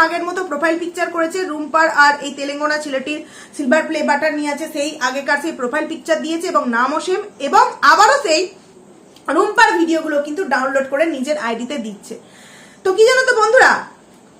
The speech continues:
চোর যতই, আহ, চুরি করে ভাবুক আমাকে কেউ কোনদিন কিছু করতে পারবে না, ধরতে পারবে না, কিন্তু একটা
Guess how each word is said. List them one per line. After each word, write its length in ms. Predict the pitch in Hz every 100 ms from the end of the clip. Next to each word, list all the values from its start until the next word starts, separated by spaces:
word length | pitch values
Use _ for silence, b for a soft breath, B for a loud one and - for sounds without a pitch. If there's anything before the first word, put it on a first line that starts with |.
| -
চোর 320 | 392 415 453 480 349
যতই, 420 | 311 311 403 427 440
আহ, 280 | - 262 277 269
চুরি 200 | 370 415 415
করে 140 | 415 415 277
ভাবুক 280 | 320 349 330 285
আমাকে 200 | 330 -
কেউ 120 | 349 330
কোনদিন 240 | 339 349 370
কিছু 140 | 370 370 285
করতে 220 | 269 359 339
পারবে 180 | 311 277
না, 40 | 262 220
ধরতে 240 | 254 349 349
পারবে 220 | 311 285
না, 60 | 247 247 -
কিন্তু 280 | 359 349 392 392 392 B B B 285
একটা 200 | 277 403